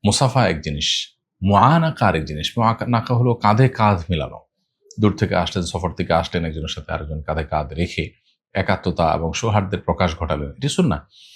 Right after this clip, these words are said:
তো মুসাফাহাটা হাতে হাত লাগিয়ে আপনি, আহ, ধরলেন শক্ত করে,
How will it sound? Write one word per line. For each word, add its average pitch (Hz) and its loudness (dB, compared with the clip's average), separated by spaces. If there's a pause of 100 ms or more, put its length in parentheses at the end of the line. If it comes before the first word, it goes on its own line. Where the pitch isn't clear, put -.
(340)
তো 98 2
মুসাফাহাটা 185 4
হাতে 113 0
হাত 87 0
লাগিয়ে 101 2 (320)
আপনি, - -4 (120)
আহ, 76 -6
ধরলেন 85 2
শক্ত 87 -4
করে, 78 -4